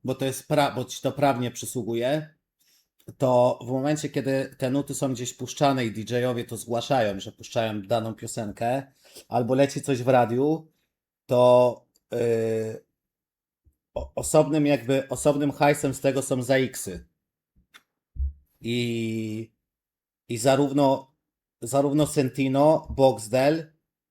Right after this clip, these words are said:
e, Kulten, który jest właścicielem bitu, jak i ja, z racji tego, że tam jest czterech jakby autorów tej piosenki,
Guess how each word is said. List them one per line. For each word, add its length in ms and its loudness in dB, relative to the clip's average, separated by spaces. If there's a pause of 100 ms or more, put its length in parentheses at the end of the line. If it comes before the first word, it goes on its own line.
(320)
e, 180 0
Kulten, 680 0
który 320 -4
jest 180 -2
właścicielem 640 0
bitu, 260 -4
jak 220 -2
i 60 -2
ja, 500 0
z 120 -8
racji 220 -6
tego, 180 -4
że 260 -4
tam 280 -2
jest 400 -8
czterech 680 -2
jakby 260 -6
autorów 380 -4
tej 140 -10
piosenki, 760 -4